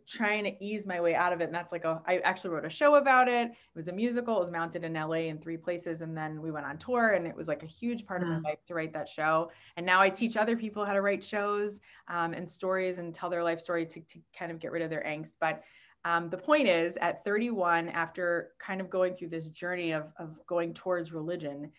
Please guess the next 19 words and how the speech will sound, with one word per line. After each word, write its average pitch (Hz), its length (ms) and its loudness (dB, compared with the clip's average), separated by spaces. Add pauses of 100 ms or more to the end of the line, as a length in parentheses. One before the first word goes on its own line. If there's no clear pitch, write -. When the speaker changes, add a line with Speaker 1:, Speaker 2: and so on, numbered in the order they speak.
(120)
Speaker 1:
and 160 80 -8
becoming 165 400 -6
very 226 240 4
religious, 196 400 -2
and 170 80 -8
then 160 140 -6
slowly 247 520 -4
kind 220 180 -6
of 190 60 -8
stepping 185 380 -6
out 175 180 0
and 165 80 -12
trying 175 220 -8
to 175 80 -10
find 165 240 -6
that 160 140 -6
middle 180 340 0
place 170 280 -4
between 160 440 -10